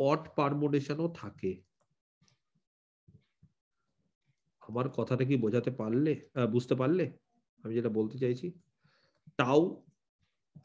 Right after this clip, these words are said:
জি, এটা হচ্ছে একটা অড পারমুটেশন। তাহলে টি এর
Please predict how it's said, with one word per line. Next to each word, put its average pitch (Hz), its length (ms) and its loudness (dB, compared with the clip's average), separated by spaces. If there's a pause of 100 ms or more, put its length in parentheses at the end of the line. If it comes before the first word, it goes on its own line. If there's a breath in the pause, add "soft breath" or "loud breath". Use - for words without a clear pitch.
(180)
জি, 185 120 8 (140)
এটা 127 140 4
হচ্ছে 139 160 2
একটা 151 220 0
অড 156 100 4 (120)
পারমুটেশন। 127 460 -2
তাহলে 131 260 2
টি 170 80 -2 (120)
এর 190 60 4